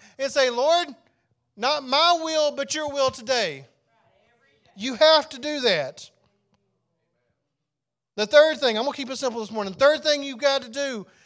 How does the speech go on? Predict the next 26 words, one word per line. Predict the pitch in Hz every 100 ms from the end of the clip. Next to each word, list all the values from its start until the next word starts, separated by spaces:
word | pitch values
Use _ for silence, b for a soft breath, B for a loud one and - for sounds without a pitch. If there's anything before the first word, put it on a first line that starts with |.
| b -
if | 220
you're | 269
not | 269 262
just | 269 -
driving | 254 269 269 262
with | 254
your | 254
light | 254 254
on, | 226 202
if | 196
you're | 269
not | 262 240
just | 240
making | 262 277 254
it |
from | 240 220
service | 262 247 233
to | 226
service, | 233 254 233 175 - b b b b
after | 233 302 339 330
you've | 294 285
worked | 294 285 294
on | 269
your | 262
prayer | 285 254 226
life | 175 135 127